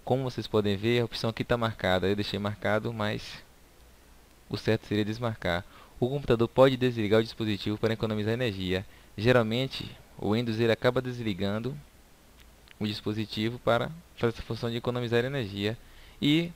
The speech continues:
o que acaba acarretando em acabar des-,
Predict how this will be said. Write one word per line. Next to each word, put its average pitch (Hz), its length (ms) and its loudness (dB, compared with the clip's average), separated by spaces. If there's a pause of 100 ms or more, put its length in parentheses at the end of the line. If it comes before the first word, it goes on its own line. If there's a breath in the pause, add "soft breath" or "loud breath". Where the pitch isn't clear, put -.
o - 100 -10
que - 100 2
acaba 117 300 2
acarretando 120 600 -2
em 120 220 -6 (1300 loud breath)
acabar 113 320 2
des-, - 140 -4